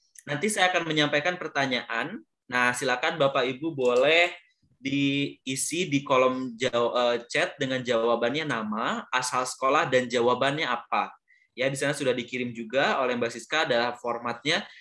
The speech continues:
nama, asal sekolah, dan jawaban. Ya, nama, asal sekolah, dan jawaban.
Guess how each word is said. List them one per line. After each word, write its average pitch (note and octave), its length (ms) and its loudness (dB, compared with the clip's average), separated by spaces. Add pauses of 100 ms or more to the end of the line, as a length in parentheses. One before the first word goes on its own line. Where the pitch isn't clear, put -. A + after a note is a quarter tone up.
(240)
nama, A#2 720 -2
asal B2 400 -4
sekolah, C3+ 400 -2
dan A#2 160 2
jawaban. G#2+ 480 -2 (720)
Ya, A#2+ 80 -2
nama, A#2+ 480 -2
asal C3 160 -4
sekolah, A#2+ 320 -6
dan G#2+ 80 -6
jawaban. G2+ 320 -6